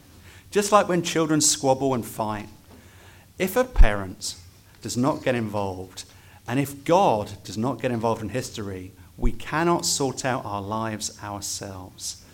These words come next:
That's why God comes downstairs. That's why God comes from heaven to earth, because we can't sort out the darkness in which we live ourselves.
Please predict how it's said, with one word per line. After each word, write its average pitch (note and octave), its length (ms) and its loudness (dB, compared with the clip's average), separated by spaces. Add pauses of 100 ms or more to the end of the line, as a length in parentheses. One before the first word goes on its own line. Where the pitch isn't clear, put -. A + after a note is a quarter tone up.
(180)
That's D3+ 360 0
why D#3 220 0
God A#2+ 480 -4
comes G2+ 580 -8 (160)
downstairs. C#3 960 -2 (200)
That's - 180 -4
why D#3+ 120 2
God D3+ 280 2
comes B2+ 240 -4
from A#2 120 -6
heaven B2 260 -4
to C3 220 -2
earth, - 480 -4
because C3+ 300 -4
we C3+ 100 -4
can't E3+ 360 -2
sort C#3 320 -4
out G2+ 380 -8 (260)
the A#2+ 100 -8
darkness C3+ 520 0
in A2+ 100 -2
which A#2 160 -4
we A#2 80 -6
live G#2 240 -6
ourselves. G2 840 -8